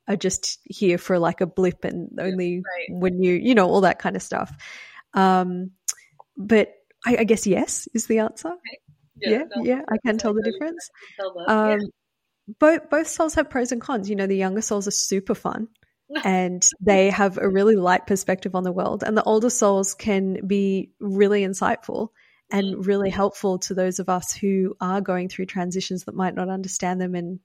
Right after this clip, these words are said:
Speaker 1: you know, need that extra perspective on what we're going through.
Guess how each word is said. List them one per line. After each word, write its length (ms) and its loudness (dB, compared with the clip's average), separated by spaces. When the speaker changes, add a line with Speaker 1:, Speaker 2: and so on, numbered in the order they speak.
Speaker 1:
you 100 0
know, 140 -2
need 240 -4
that 260 0
extra 280 -4
perspective 640 -6
on 160 -4
what 140 -6
we're 120 -2
going 300 -6
through. 240 -10